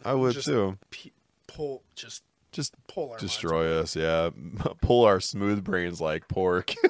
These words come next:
Speaker 1: <laughs> and make sandwiches out of it.
Speaker 2: Mine's been slow cooking forever.
Speaker 1: Samesies. So, uh, Adam, how much do we discover ourselves while in the midst of a friendship or relationship?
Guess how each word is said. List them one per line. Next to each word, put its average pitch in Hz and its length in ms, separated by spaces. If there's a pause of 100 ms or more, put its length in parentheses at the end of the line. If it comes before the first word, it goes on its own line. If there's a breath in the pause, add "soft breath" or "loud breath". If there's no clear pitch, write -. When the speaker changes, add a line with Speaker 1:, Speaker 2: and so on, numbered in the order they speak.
Speaker 1:
<laughs> - 260
and 123 140
make - 180
sandwiches 101 560
out 98 240
of 101 60
it. 98 160 (580 loud breath)
Speaker 2:
Mine's 160 180
been 131 160
slow 123 280
cooking 120 340
forever. 117 440 (200)
Speaker 1:
Samesies. 90 720 (760)
So, 131 380
uh, 104 320
Adam, 107 420 (300 soft breath)
how 165 260
much 214 300
do 156 100
we 135 120
discover 123 560
ourselves 82 720
while 104 300
in 110 160
the 98 60
midst 101 460
of 95 140
a 85 80
friendship 135 800
or 104 280
relationship? 85 1120